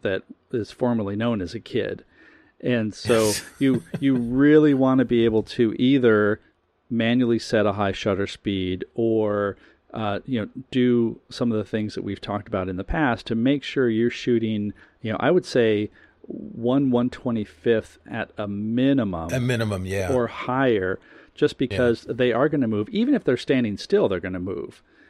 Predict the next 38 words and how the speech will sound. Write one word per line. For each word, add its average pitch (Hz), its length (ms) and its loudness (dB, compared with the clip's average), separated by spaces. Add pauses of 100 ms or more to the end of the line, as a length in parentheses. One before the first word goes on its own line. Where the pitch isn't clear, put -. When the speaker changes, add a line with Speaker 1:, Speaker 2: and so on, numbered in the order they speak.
(360)
Speaker 2:
Yeah. 85 240 -4 (540)
Speaker 1:
And 120 100 -6
so 131 100 0
you 117 160 2
wanna 123 240 2
be 107 140 0
able 92 140 0
to 101 80 -4
capture 85 440 -8
that. - 240 -10 (580)
Speaker 2:
Okay, 170 240 0
continuous 254 640 -4
focus. 131 600 -4 (120)
Um, 127 380 -6
this 208 180 -2
is 160 160 -4
really 131 280 -2
important 104 500 -4
Speaker 1:
Mm. - 20 -10
Speaker 2:
because, 110 360 -6
again, 143 360 -2
they 123 120 0
do 202 200 0
move. 107 320 -2 (300)
They, 160 120 -2
and 165 140 -2
they 202 60 2
particularly, 202 640 -2
they 151 140 0
move 202 440 0 (480)
from 170 220 -2
the 147 80 -2
focal 185 340 0
plane 104 320 -4
forward 139 320 -2
and 113 180 -2
backwards, 143 440 -2
Speaker 1:
Yeah. 87 140 -2